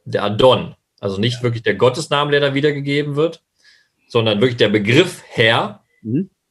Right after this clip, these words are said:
Speaker 1: Und dementsprechend davor mit den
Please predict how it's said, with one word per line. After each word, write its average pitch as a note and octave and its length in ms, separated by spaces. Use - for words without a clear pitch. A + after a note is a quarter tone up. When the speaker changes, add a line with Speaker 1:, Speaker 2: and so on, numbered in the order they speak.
Speaker 1:
Und G#2 140
dementsprechend C3+ 760
davor G3 840
mit A#2+ 280
den A2 500